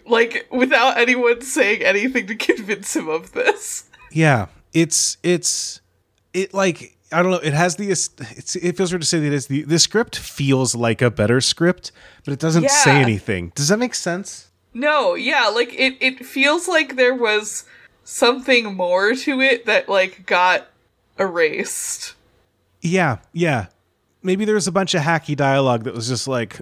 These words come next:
Speaker 2: "The grid, what is this,
Speaker 1: <laughs>
Speaker 2: science class?" And then they were just like, "N-, cut that," but then they never replaced it with, like, actual
Speaker 1: Yeah.
Speaker 2: explanation screens or scenes, so it's just like, I don't know, man.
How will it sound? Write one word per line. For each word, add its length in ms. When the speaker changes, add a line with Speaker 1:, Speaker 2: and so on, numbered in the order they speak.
Speaker 2:
"The 220
grid, 480
what 200
is 220
this, 360
Speaker 1:
<laughs> 100
Speaker 2:
science 500
class?" 500
And 160
then 120
they 120
were 80
just 220
like, 320
"N-, 300
cut 300
that," 420
but 140
then 120
they 60
never 180
replaced 480
it 100
with, 120
like, 440
actual 400
Speaker 1:
Yeah. 100
Speaker 2:
explanation 640
screens 480
or 60
scenes, 400
so 180
it's 160
just 260
like, 460
I 100
don't 160
know, 160
man. 320